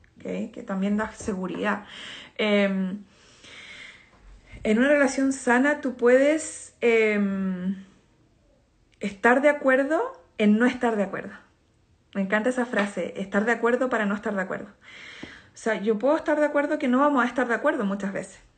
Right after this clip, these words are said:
y está bien, porque ambas realidades pueden ser completamente opuestas, pero pueden convivir,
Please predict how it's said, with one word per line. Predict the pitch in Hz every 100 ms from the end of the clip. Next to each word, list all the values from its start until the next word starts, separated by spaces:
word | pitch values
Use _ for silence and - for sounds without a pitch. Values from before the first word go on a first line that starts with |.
| _
y | 214
está | - 208
bien, | 202 180 - _ _ _ _ _
porque | - 208 214
ambas | 214 240 254
realidades | 247 254 262 196 262
pueden | 262 185 185
ser | 190 190
completamente | 175 180 208 226 254
opuestas, | 277 277 - 320 - _ -
pero | 202 196 196
pueden | 202 208 247 302 -
convivir, | 220 208 190 185 277 415 -